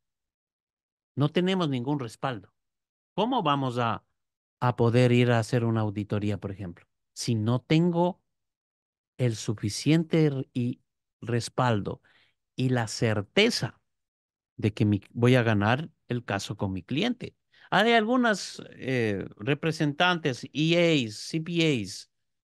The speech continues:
que van a representar a sus clientes porque simplemente el cliente le dice, "Oye, tú tienes que representarme porque tú eres el que, el que me hace todas las cuentas". ¿Qué dice el engagement letter?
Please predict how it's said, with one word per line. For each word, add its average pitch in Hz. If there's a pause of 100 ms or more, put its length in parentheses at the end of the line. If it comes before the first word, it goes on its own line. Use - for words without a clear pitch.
(240)
que 156
van 190
a 214
representar 156
a 156
sus 151
clientes 160 (920)
porque 160
simplemente 175
el 160
cliente 160
le 156
dice, 156
"Oye, 151 (300)
tú 156
tienes 156
que 156
representarme 139
porque -
tú 151
eres 147
el 131
que, 113 (460)
el 131
que 135
me 135
hace 143
todas 131
las 107
cuentas". - (200)
¿Qué 160
dice 180
el 143
engagement 151
letter? 151